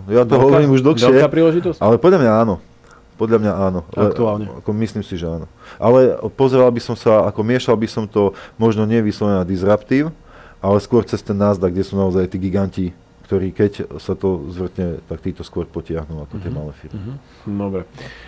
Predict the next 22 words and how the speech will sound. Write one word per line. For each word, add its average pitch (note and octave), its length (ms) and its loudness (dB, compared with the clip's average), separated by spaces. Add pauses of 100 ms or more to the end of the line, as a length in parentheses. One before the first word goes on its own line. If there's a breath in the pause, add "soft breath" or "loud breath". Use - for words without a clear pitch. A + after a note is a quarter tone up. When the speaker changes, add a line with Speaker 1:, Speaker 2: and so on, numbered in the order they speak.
(160 loud breath)
Speaker 2:
Poslednú C3 460 -2
vec, C3+ 140 0
ktorú B2 260 -6
tu A#2 100 -8
máme, C3+ 400 -4 (300)
urbanizácia. F#2+ 880 -8 (160)
Ľudia A#2+ 300 -2
sa G2+ 220 -6
sťahujú G2 600 -8
do A2+ 120 -2
miest, C#3+ 440 -2
e, G2 240 -6
potrebujú G2 540 -8
služby, A#2 420 -6
potrebujú F#2+ 480 -8
nejak F#2 220 -10
fungovať, A2 480 -4
žiť, G#2 120 -8
využívať G2+ 380 -6
ten F2+ 160 -10
priestor. F2 480 -10 (480 loud breath)
A, G#2 120 -12